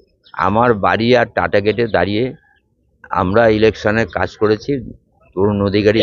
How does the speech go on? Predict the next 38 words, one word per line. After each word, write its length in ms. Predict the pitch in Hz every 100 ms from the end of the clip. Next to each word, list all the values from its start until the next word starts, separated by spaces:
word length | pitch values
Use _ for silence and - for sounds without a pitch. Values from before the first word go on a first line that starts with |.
| 101
তখন 220 | 98 95 - _ _ -
প্রার্থী 340 | 82 - -
ছিলেন। 280 | - 107 127 - _ - _ _ _ -
তারপরে 440 | 85 101 123 117
আমরা 240 | 117 113 113
দেখলাম 380 | 107 117 110
আমাদের 240 | 107 107 113
একটা 120 | 107
বসার 400 | 90 98 - 104
জায়গা 280 | 101 101 101
দরকার, 320 | 98 87 101 - - - _ -
ওদিকে 320 | 104 117 120
আমাদের 280 | 117 117 120
একটা 140 | 120 117
কংগ্রেস 380 | 107 113 117 113
অফিস 360 | 104 120 113
ছিল, 240 | - 117 107 - _ _ _ _ -
ওই 120 | 101
অফিস 300 | 113 107 123
আমারই 380 | 113 117 135 143
তৈরি 280 | 127 123 120
ছিল, 220 | 123 135
কিন্তু 580 | 131 123 110 117 104 78
কংগ্রেস 420 | 101 113 120 120
ছেড়ে 200 | - 117
যখন 240 | 113 104 104
আসি 260 | 95 135
তখন 280 | 127 113 98
বলেই 240 | 98 113 117
এসেছিলাম, 480 | 107 113 110 143 _ _ - - _
"আজ 240 | 101 107
থেকে 220 | - 120 113
যাচ্ছি, 380 | 110 110 -
আর 120 | 110 104
কোনোদিন 340 | - 107 107
এখানে 260 | 98 98 90
আসবো 320 | 80 73 73
না।" 160 | 64